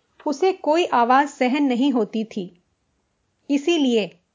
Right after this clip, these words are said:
मां उसे लेकर निवेदिता स्कूल के छात्रावास में रह रही थीं। मैं प्रायः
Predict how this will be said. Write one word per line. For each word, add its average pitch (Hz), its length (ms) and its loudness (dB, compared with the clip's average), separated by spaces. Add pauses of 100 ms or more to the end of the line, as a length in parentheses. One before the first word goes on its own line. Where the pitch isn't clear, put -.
(200)
मां 247 240 2
उसे 285 320 0
लेकर 247 500 -2 (480)
निवेदिता 285 600 2
स्कूल 269 400 -4
के 277 180 -2
छात्रावास 240 800 0
में 285 140 -2
रह 233 200 0
रही 226 260 -2
थीं। 196 300 -8 (1000)
मैं 349 200 0
प्रायः 247 460 4